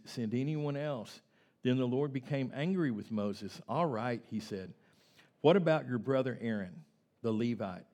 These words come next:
I know he speaks well. And look, he's on his way to meet you now. He will be delighted to see you.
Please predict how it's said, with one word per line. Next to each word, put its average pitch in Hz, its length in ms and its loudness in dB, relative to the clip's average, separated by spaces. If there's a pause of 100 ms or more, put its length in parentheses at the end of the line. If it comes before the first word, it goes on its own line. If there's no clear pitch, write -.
(120)
I 110 100 -6
know 131 240 2
he 151 200 0
speaks 131 400 -4
well. 110 360 -2 (480)
And 127 120 0
look, 165 300 4
he's 117 200 -4
on 123 180 -2
his 143 180 -6
way 123 400 2 (320)
to - 80 -2
meet 127 260 2
you 117 100 0
now. 104 340 -2 (280)
He 151 160 8
will 156 160 4
be 131 420 2
delighted 113 680 -2 (180)
to 113 100 -4
see 123 260 -2
you. 104 340 -4